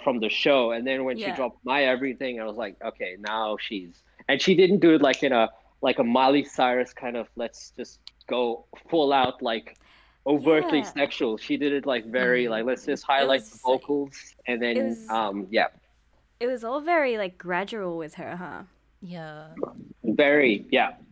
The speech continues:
Speaker 1: And, and, and, like, she's getting better at it. Like, she's,
Speaker 2: Mm.
Speaker 1: her albums are getting, so I, I actually can't wait for the next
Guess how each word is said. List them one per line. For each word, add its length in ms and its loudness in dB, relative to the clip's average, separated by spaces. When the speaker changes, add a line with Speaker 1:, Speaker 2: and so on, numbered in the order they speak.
Speaker 1:
And, 220 0
and, 240 2
and, 140 2
like, 180 2
she's 160 -4
getting 320 0
better 340 -6
at 160 -8
it. 180 -14
Like, 180 -8
she's, 280 -10
Speaker 2:
Mm. 200 -8
Speaker 1:
her 220 2
albums 480 2
are 80 0
getting, 220 -4
so 140 0
I, 80 2
I 200 0
actually 280 -2
can't 300 -4
wait 200 -2
for 140 -4
the 100 -4
next 320 -10